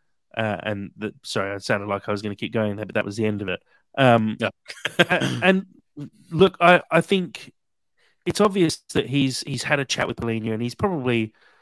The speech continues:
Speaker 1: had a chat with him as soon as the deal actually fell through, and potentially said, um, uh, uh, you know,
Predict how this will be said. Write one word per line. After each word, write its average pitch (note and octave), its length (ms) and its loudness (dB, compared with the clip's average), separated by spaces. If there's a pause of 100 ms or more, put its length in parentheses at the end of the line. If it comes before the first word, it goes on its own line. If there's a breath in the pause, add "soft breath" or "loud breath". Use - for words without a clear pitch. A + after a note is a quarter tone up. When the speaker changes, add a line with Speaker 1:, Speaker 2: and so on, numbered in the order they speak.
(160 soft breath)
Speaker 1:
had C3+ 200 2
a A#2+ 60 -2
chat B2 240 0
with B2 100 -4
him A2 160 -2
as A2 120 -4
soon B2+ 160 -2
as G#2+ 140 -6
the A2 60 -16
deal G#2+ 280 0
actually G#2+ 280 -8
fell A2 260 -2
through, G#2 440 -4 (500)
and A#2 540 -4 (240)
potentially C#3+ 640 -2
said, A#2 400 -2 (340)
um, A2+ 560 0 (1080)
uh, D3+ 180 -4
uh, E3 80 -8 (300)
you D3+ 200 -2
know, G#2+ 120 -4